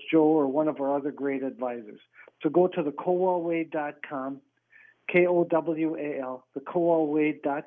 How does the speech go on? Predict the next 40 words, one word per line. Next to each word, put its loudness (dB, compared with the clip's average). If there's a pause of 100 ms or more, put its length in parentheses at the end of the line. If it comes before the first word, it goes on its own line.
com -4
to -12
get -4
the -8 (160)
six -2 (160)
tips 0 (140)
to 0
rebuild 2
your 0
retirement, -2 (880)
the, 4
the 2 (100)
ten 4
major 4
changes -4
that, -4 (200)
from -4
the -4
cares 0
Act, -2 (600)
and 4
then 6
to -10 (100)
schedule 0
your -2
complimentary -6
consultation, -10 (360)
ten 4
priority 0
spots -4
over -6
the -8
next -10 (120)
two 0
weeks, -2 (840)
the 4
kowal 6
way 0
dot -4 (120)
com -12